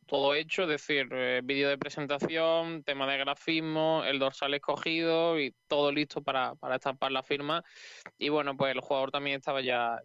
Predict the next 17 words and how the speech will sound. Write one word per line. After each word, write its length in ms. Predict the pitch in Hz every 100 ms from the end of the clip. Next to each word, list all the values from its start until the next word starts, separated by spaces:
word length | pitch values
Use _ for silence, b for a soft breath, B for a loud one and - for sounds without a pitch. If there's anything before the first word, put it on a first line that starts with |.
| -
ya 80 | 123
de 100 | 127
camino, 360 | 127 131 147
según, 560 | - 135 131 127 123 131
según 260 | 123 127
me 140 | 127 123
consta, 320 | 131 139 156
estaba 240 | - 131
de 80 | 127
camino 640 | 127 123 127 123 123 123 113
a, 420 | 123 123 123 127
a 40 |
Málaga 320 | 127 135 143 147
para 160 | 143
estampar 340 | 135 127 123 123
esa 180 | 127
firma. 400 | 131 147 170 202